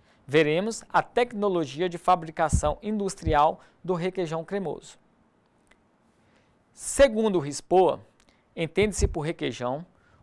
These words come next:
o produto obtido pela fusão de massa coalhada, cozida ou não, dessorada e lavada, obtida por coagulação ácida e ou enzimática do leite. Opcionalmente, pode-se adicionar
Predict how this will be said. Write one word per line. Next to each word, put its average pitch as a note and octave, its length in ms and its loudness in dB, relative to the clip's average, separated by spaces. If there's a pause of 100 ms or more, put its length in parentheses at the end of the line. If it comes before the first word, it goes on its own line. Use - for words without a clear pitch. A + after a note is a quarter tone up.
o F3 80 -4
produto G#3+ 440 4
obtido F#3 540 0
pela F3+ 240 2
fusão E3 580 -2
de D3 140 -8
massa E3 340 2
coalhada, C#3+ 640 2 (340)
cozida G3 640 2
ou G#3+ 160 0
não, C#3 320 0 (340)
dessorada C#3+ 840 0
e E3 60 -12
lavada, E3 600 0 (460)
obtida E3 500 -2
por G3 160 -4
coagulação F3 960 4
ácida F3 580 2
e F#3+ 80 -4
ou F#3 220 4
enzimática F3+ 680 -2
do F#3+ 100 -6
leite. D#3 420 -4 (560)
Opcionalmente, E3+ 840 0
pode-se F3 420 2
adicionar D3+ 600 0